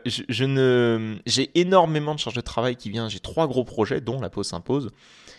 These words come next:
Et, euh, La Pause S'impose n'est, n'est pas la priorité, malheureusement, cette semaine. Mais je voulais quand même vous sortir un épisode. Donc, du coup, j'ai décidé de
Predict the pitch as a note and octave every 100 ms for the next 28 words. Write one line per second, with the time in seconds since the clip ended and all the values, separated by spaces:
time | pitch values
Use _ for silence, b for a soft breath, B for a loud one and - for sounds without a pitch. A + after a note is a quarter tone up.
0 | B _ C#3 D3+ - A2+ G#2+ G#2 G2 F#2
1 | F#2 A#2 - G#2 C#3+ A2 - - - B2
2 | B2+ - F#2+ F#2 - A#2+ G2 E2+ A#2 C3+
3 | - - B2 D#3+ B B - B2 E3 G3
4 | E3 F3 C3+ - C#3+ - D3+ A#2 G#2 A#2+
5 | C3+ B2 A2+ A2+ - F#3 A#2+ G2+ G#2 -
6 | C3+ C3 G#2+